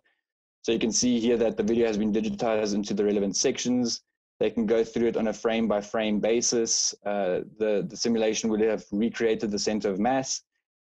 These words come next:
And then in the middle graphs, the students can unpack any number of variables. So if they want to measure range of motion of the shoulder, of the elbow,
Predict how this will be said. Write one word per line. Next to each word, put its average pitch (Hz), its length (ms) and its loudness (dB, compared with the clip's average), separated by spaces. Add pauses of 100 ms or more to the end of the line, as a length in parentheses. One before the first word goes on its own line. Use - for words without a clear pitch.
And 107 120 0
then 110 180 0
in 107 80 0
the 107 60 0
middle 127 280 2
graphs, 110 680 0
the 110 60 -2
students 110 440 0
can 107 320 -2
unpack 107 540 -4 (200)
any 113 180 0
number 107 340 0
of 101 160 0
variables. 98 520 0
So 107 160 -2
if 101 160 0
they 104 100 0
want 101 260 0
to 104 180 0
measure 101 520 0
range 107 260 -2
of 101 100 -2
motion 110 320 0
of 95 80 -4
the 101 60 -4
shoulder, 123 560 2
of 101 100 0
the 101 120 -2
elbow, 113 500 2